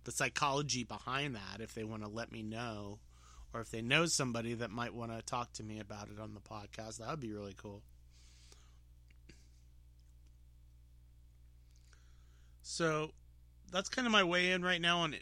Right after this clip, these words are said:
on being an introvert and what introversion is. So next time you guys are around people that seem a little shy and quiet, just try to realize that, you know, that they might not be like you, uh, s-, as far as being outgoing or talkative and stuff, that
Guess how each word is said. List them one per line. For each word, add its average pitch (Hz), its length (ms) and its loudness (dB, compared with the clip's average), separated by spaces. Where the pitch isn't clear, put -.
on 135 220 2
being 143 280 0
an - 120 -4
introvert 135 640 -4
and 123 120 -2
what 120 180 -2
introversion 135 680 0
is. 123 320 0
So 135 200 0
next 135 240 -2
time 143 240 2
you 135 80 -2
guys 131 320 6
are 131 100 2
around 123 340 2
people 123 280 -6
that 120 120 -2
seem 127 220 -2
a 123 40 -2
little 123 220 -2
shy 123 280 2
and 120 100 -4
quiet, 117 380 -2
just 127 220 -4
try 127 120 0
to 117 80 -4
realize 113 460 -4
that, 120 300 -2
you 127 120 -8
know, 131 240 -4
that 127 140 -4
they 127 100 0
might 127 200 2
not 123 200 -4
be 120 140 -2
like 127 320 2
you, 139 340 0
uh, 123 340 -2
s-, - 200 -10
as 127 140 -4
far 127 200 0
as 117 100 -2
being 120 240 -4
outgoing 120 640 -4
or 117 80 -8
talkative 143 540 2
and 151 100 -4
stuff, 170 340 -2
that 117 180 0